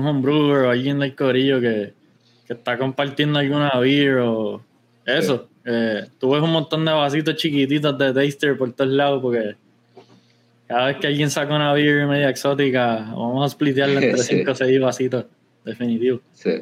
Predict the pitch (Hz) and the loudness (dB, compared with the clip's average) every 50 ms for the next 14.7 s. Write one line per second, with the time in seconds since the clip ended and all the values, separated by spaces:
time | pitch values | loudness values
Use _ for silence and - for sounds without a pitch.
0 | - - _ _ _ _ _ _ _ _ _ _ _ _ _ _ _ - 127 131 | -8 -16 _ _ _ _ _ _ _ _ _ _ _ _ _ _ _ -4 0 0
1 | 131 131 127 131 135 135 131 127 127 - 185 180 180 - 180 180 170 117 120 180 | 2 2 2 2 2 2 2 2 2 2 2 2 2 2 2 4 4 4 4 4
2 | 185 175 - 147 143 123 113 - - 131 135 135 117 107 110 - - - _ _ | 2 2 2 2 2 2 2 2 2 2 2 2 2 2 2 -2 -4 -8 _ _
3 | - 120 120 113 - - - 127 160 185 175 156 147 143 139 135 127 127 120 113 | -8 -6 -6 -6 -4 -4 -2 -2 0 0 0 0 0 2 2 2 2 0 0 -2
4 | 110 107 - 123 120 117 117 117 117 117 - - 156 151 160 156 151 143 131 120 | -2 -4 -4 -2 -2 0 -2 -2 -4 -4 -4 -4 -2 0 0 0 2 0 0 0
5 | 123 131 131 127 135 139 147 160 156 160 156 139 - 165 165 160 156 151 147 143 | 0 -2 -2 0 0 0 0 2 2 0 0 0 -2 -2 0 0 2 2 2 2
6 | 139 135 127 123 117 117 - - 143 143 143 131 - 151 151 - 151 151 151 151 | 2 2 2 0 -2 -4 -4 -4 -2 -2 -2 -2 -4 -6 -4 -4 -4 -2 -2 0
7 | 156 147 143 127 127 131 147 151 151 143 143 135 127 120 - 135 135 147 151 151 | 0 0 0 0 0 0 0 0 2 2 2 2 0 0 0 0 2 2 2 2
8 | 147 131 123 - - 131 - 123 120 117 117 127 143 151 151 147 - 160 156 147 | 0 -2 -4 -4 -4 -2 -2 -2 -2 -2 -2 0 0 0 -2 -2 0 0 2 2
9 | 135 117 - - _ _ _ _ _ _ _ _ _ _ _ _ - 123 123 123 | 2 0 -2 -8 _ _ _ _ _ _ _ _ _ _ _ _ -4 -2 0 2
10 | 117 113 113 110 - - - 127 120 120 120 131 143 156 156 151 143 - _ _ | 2 2 0 -2 -2 -6 -6 -4 -2 0 0 2 2 2 2 0 -2 -6 _ _
11 | _ _ - 139 135 127 135 143 151 151 147 143 - - 147 143 139 135 151 147 | _ _ -6 -4 -2 0 2 0 0 0 -2 -2 -2 0 0 2 0 0 -2 -4
12 | 147 143 139 135 127 117 117 117 135 135 135 135 139 139 139 139 139 139 135 127 | -2 -2 -2 -2 -2 -2 -2 -2 0 0 2 2 2 2 2 2 2 2 2 2
13 | 123 117 120 127 127 120 113 - - 113 123 120 113 117 - - 120 117 - - | 0 -2 -2 -2 -2 -2 -4 -6 -4 -4 -4 -4 -4 -6 -10 -12 -12 -12 -10 -8
14 | 147 139 - - 139 143 127 120 123 143 160 143 123 | -10 -10 -8 -6 -4 -4 -2 -2 -2 -2 -2 -4 -6